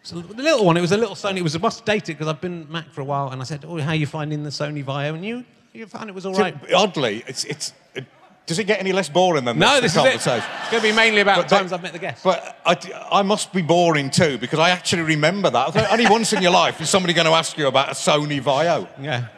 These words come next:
Speaker 1: Did you
Speaker 2: Okay.
Speaker 1: recognise me from off the telly?
Speaker 2: Well, no, I th-, no, I recognise you as the bloke who asked me about my Sony Vaio, is, is, is what I, uh, is what I definitely remember.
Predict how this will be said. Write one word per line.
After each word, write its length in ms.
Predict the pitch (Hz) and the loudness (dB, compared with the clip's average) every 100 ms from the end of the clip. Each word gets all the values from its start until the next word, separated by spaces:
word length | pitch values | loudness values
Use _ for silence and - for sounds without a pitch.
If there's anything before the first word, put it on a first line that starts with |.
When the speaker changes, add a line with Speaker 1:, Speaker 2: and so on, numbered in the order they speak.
| - - - | -20 -10 -6
Speaker 1:
Did 140 | 160 | -2
you 60 | 190 | 2
Speaker 2:
Okay. 60 | 190 | 2
Speaker 1:
recognise 400 | 117 180 180 170 | 0 -2 -2 -4
me 120 | 180 | -8
from 160 | - 180 | -6 -8
off 120 | - | -8
the 60 | |
telly? 340 | 180 190 170 143 | -4 -4 -2 -4
Speaker 2:
Well, 160 | 220 233 | -4 0
no, 160 | 226 202 | 0 2
I 120 | 196 | 0
th-, 260 | - - 180 | -2 -6 0
no, 80 | |
I 120 | 220 196 | 4 4
recognise 480 | 240 226 180 180 180 | 2 2 2 2 2
you 40 | |
as 80 | 151 | 0
the 60 | 170 | 2
bloke 280 | 196 190 | 4 2
who 140 | 226 175 | 2 2
asked 260 | 190 185 | 2 2
me 80 | 180 | 2
about 260 | 175 180 165 | 4 2 2
my 80 | 160 | 0
Sony 400 | - 156 101 - | 2 2 2 2
Vaio, 560 | 147 202 196 110 - | 2 4 2 0 -4
is, 240 | 143 127 156 | -4 -4 -2
is, 220 | 147 135 | -2 -2
is 180 | 151 127 | -4 0
what 160 | 143 | 2
I, 160 | 139 127 127 | 2 2 0
uh, 140 | 123 123 | 0 -2
is 180 | 123 131 | -4 -6
what 100 | 123 | -4
I 60 | |
definitely 320 | 113 147 135 127 | -4 -6 -6 -6
remember. 260 | 117 87 | -4 -6